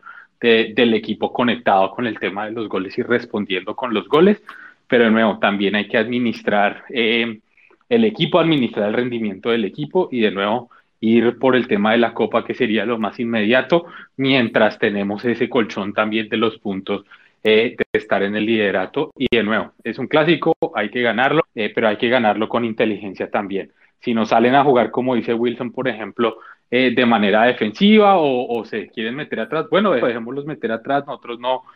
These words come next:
estamos, eh, o tenem-, podemos tener un poquito más de tranquilidad y seguir mirando cómo abrimos los espacios sin desesperarnos, y seguramente si el equipo, como digo, está conectado en lo táctico y en demás, va a generar las oportunidades necesarias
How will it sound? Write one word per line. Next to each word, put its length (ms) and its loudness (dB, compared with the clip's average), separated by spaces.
estamos, 600 2
eh, 500 2
o 140 0
tenem-, 400 0
podemos 400 2
tener 240 -4
un 80 -8
poquito 320 -8
más 160 -4
de 100 -8
tranquilidad 760 -2
y 220 0
seguir 460 -6
mirando 420 0
cómo 220 2
abrimos 340 4
los 220 2
espacios 460 0
sin 140 -6
desesperarnos, 840 0
y 140 0
seguramente 800 4
si 100 -2
el 80 4
equipo, 400 -4
como 260 -2
digo, 160 0
está 240 -2
conectado 600 0
en 60 2
lo 160 0
táctico 520 0
y 80 -2
en 80 2
demás, 420 2
va 100 6
a 40 2
generar 340 -2
las 220 -4
oportunidades 720 -6
necesarias 640 -6